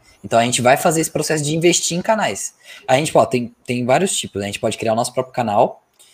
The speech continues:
Você, se você tiver, tipo, querendo investir, você pode investir na nossa ideia, na ideia de um canal da Velcrox Company.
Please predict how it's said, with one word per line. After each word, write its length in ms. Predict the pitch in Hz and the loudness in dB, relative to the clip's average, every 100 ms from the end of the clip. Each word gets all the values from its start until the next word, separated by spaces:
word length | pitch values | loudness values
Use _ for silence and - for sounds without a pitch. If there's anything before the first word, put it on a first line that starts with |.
| _ _ _ - | _ _ _ -2
Você, 440 | 131 127 147 127 | 2 4 6 4
se 140 | - | 2
você 100 | 113 | -4
tiver, 280 | 113 113 120 | -6 0 0
tipo, 200 | 113 - | 0 -8
querendo 280 | - 113 113 | -6 -4 -2
investir, 360 | 113 110 - 120 | -2 -2 -2 -4
você 100 | 120 | -2
pode 260 | 120 127 | 0 0
investir 260 | 123 120 120 | 0 -2 -2
na 80 | 117 | -2
nossa 200 | 127 131 | 0 0
ideia, 420 | 107 113 156 196 - | 2 2 2 -2 -10
na 140 | 110 | -8
ideia 220 | 104 113 | -2 0
de 120 | 110 123 | 0 -4
um 60 | |
canal 240 | 127 120 117 | -2 0 0
da 80 | |
Velcrox 380 | 113 113 110 - | -2 -2 -4 -6
Company. 520 | - 117 135 175 185 | -4 -4 -2 -4 -4